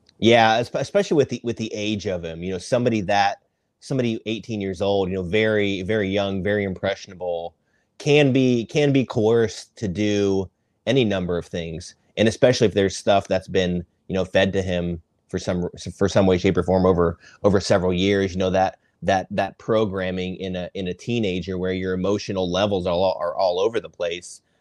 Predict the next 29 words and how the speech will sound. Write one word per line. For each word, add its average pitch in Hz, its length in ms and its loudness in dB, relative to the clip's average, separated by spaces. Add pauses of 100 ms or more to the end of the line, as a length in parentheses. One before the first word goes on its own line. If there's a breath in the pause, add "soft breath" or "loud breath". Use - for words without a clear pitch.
(120)
you 98 100 -2
know, 95 140 4
you 95 180 2
can 107 220 0
be 98 340 0
coerced 95 560 -4
to, 87 420 0 (480)
to 117 120 2
do 117 120 8
a 110 40 8
lot 110 260 4
of - 100 -4
things. - 540 -14 (380)
Um, 92 300 0
so 95 280 4
I, 107 240 4 (100)
I 117 60 4
wouldn't 131 300 6
be, 135 100 6 (160)
I 110 40 0
wouldn't 131 200 2
be 117 80 0
surprised 107 360 -2
if 90 60 -4
that's 98 220 -2
an 87 100 -12
aspect 87 460 -14
of 57 160 -20
it. - 120 -20